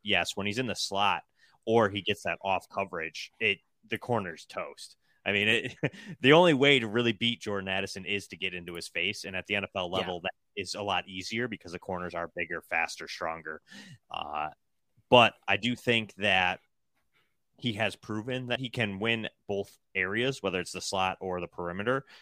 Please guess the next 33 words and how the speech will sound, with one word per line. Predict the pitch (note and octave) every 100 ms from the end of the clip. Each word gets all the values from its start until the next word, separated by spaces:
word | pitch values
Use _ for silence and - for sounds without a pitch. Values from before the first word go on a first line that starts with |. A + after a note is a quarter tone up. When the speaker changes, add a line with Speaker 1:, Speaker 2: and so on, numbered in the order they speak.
| _ _ _ -
Speaker 1:
but | A2+ G#2+ -
he | G#2 G#2
is | G2+
better | - E2 D#2+
definitely | E2 D#2+ E2+ D#2+
in | D#2+
the | D#2
slot. | - D#2+ D#2+ E2
And |
I |
think | D#2+ G2 E2+
at | E2+
the |
N | E2+
F | E2
L | E2+ E2
level, | E2 E2
he | D#2+ F2+
would | F2
be | E2+ E2 E2 -
a | F#2
better | E2+ F#2 F#2+
player | - - F#2 F#2 F#2
to | -
be | E2 D#2
played | - F2 F2
in | G2
the | G#2
slot | A2 G#2+ -
for | A2+
a | G#2+
little | A2 A2
bit. | A2+ A2+